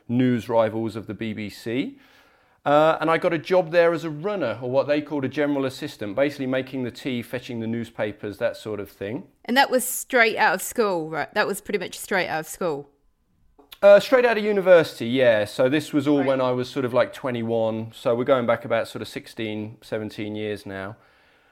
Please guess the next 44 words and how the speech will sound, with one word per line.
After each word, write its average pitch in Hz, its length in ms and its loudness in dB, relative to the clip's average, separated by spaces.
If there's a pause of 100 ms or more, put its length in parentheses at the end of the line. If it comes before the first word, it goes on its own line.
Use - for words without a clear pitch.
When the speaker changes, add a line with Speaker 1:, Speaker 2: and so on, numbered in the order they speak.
(280)
Speaker 1:
Um, 110 640 -2 (840)
so, 165 580 6
and 185 140 2
then 196 120 6
at 190 100 4
that 285 180 4
point, 185 200 2
I 170 40 0
wasn't 240 240 0
really 220 140 -2
sure 196 260 0
what 185 80 0
I 180 80 2
wanted 180 300 -4
to 190 100 -12
do. 180 380 2
Part 208 260 0
of 196 60 0
me 185 80 -2
wanted 170 280 -2
to - 80 -16
be 160 200 -2
a 143 180 2
sort 143 160 -4
of 131 80 -2
on-screen 151 580 0
reporter. 127 760 0 (680)
Uh, 170 400 2 (280)
and 185 180 0
then 208 220 4
I 202 300 0
started 202 340 -4
hanging 202 280 -6
out 208 160 -4
with 190 140 -6
the 190 60 -6
camera 233 340 -6
guys 113 400 2
there, 104 380 -2 (120)
um, 120 560 -2
who 139 140 -2
were 135 120 2
really 147 260 2
friendly, 120 640 -4